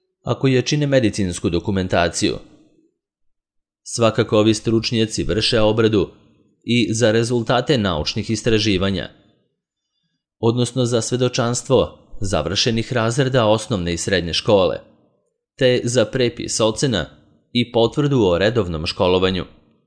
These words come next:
ali i profesionalno obrađuju i seminarske, naučne i diplomske radove, kao i diplomu i dodatak diplomi, naučne patente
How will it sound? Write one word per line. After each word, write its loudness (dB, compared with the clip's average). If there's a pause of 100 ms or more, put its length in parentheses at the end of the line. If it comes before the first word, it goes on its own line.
(540)
ali 0
i -2
profesionalno -2
obrađuju 0
i -4
seminarske, -2 (420)
naučne -4
i 0
diplomske -2
radove, 0 (880)
kao 2
i 0
diplomu 0 (440)
i 0
dodatak 0
diplomi, 0 (1040)
naučne -4
patente 0